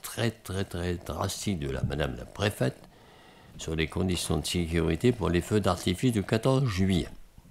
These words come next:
Le hasard a fait que nous avions un C T P où assistaient monsieur Cosme et monsieur Descochereux. Je connais la relation de monsieur Cosme avec le corps des sapeurs-pompiers, aussi effectivement tout ce qu'il a fait dans sa vie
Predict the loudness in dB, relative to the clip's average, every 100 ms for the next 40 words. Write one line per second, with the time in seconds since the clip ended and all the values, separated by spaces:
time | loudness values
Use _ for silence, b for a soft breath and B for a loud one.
0 | -20 -2 B B B B B B 0 6
1 | 6 6 4 6 4 4 2 4 4 4
2 | 2 2 0 0 -2 0 0 2 4 2
3 | 0 -2 0 0 0 0 -2 0 0 -2
4 | 0 0 0 -2 -4 -4 -4 -4 -2 0
5 | -2 -2 0 0 0 -4 -20 -20 -20 B
6 | B B B B B 0 2 4 4 6
7 | 4 2 2 2 2 2 0 0 -2 -2
8 | 0 0 -2 -2 -2 -2 -6 -4 -4 -4
9 | -2 -2 -4 -6 -6 -2 -2 2 2 2
10 | -2 -2 -2 -2 -6 -4 -4 0 -2 0
11 | -2 0 -2 -2 -4 -4 -2 -2